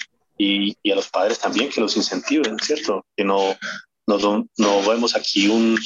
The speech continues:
algo para, para corcharlos o, o, o un coco que los vaya a morder. Aquí hay una, un, una cantidad de programas, hablando, pues, particularmente el de bioingeniería, desde mi parte, o el de la tecnología biomédica también,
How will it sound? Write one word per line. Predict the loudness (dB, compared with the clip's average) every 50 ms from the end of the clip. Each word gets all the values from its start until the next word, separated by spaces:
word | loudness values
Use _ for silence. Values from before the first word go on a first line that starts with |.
| -4 -6 -6 -8 -10 -10 -10 -4 -2
algo | 0 0 2 2 0 2
para, | 2 2 2 4 2 2 2 0 -2 -6 _ _
para | _ 0 0 0
corcharlos | 0 2 0 0 0 0 0 0 0 2 0 0 2
o, | 2 0
o, | 2 2 0 0 0 -2 _ _ _ -4
o | -2
un | -2 -2
coco | 0 0 0 0 0 -2
que | 0 0
los | 0 2
vaya | 2 0
a | 2
morder. | 0 0 0 0 0 0
Aquí | 0 -2 _ -4 -2
hay | 0 2 2
una, | 0 0 0 0 0 0 0 -2 -4 -6 _ _ -18 -18 -18 _ _ _ _ _
un, | 0 0 2 2 2 2 2 2 0 -2 -4 -8 _ _ _ _ -2
una | 0 0 0
cantidad | 0 -4 -4 -2 0 -2
de | 0 0
programas, | 0 -2 0 0 0 0 0 0 0 -2 -2 -4 -8 -12 _ _
hablando, | 0 0 0 0 0 0 -2 -4 -6 _
pues, | -4 -4 -4
particularmente | -2 _ -6 -4 -4 -6 -2 0 0 0 0 -2 -2 -2
el | -2 0
de | 0 0
bioingeniería, | 0 -2 -2 -2 -2 -2 -2 0 0 0 0 0 0 -4 -6 -6 _ _ _
desde | -4 -2 0 0
mi | 0 0
parte, | 0 0 -2 -2 -2 -2
o | -2
el | -2
de | -2 -2
la | -2 -2
tecnología | -4 -4 -2 0 -2 0 0 0 0
biomédica | 0 -2 -2 -4 -4 -4 -4 -4
también, | -4 -6 -2 -2 -2 -2